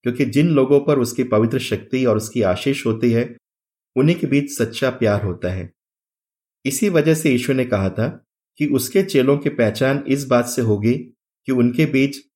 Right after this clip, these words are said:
सच्चा प्यार होगा। पैराग्राफ आठ और नौ, सवाल, जब कई लोगों ने यहोवा के साक्ष्यों के बीच प्यार देखा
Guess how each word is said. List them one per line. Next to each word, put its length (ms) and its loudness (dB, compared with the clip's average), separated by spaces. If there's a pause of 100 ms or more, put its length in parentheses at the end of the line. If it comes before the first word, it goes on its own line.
सच्चा 440 -4
प्यार 320 0
होगा। 420 -6 (1600)
पैराग्राफ 520 0
आठ 320 0
और 180 -2
नौ, 360 -4 (400)
सवाल, 520 -2 (1040)
जब 340 -2
कई 200 4
लोगों 280 4
ने 120 4
यहोवा 440 2
के 140 -2
साक्ष्यों 460 -2
के 120 0
बीच 300 0
प्यार 300 0
देखा 320 -2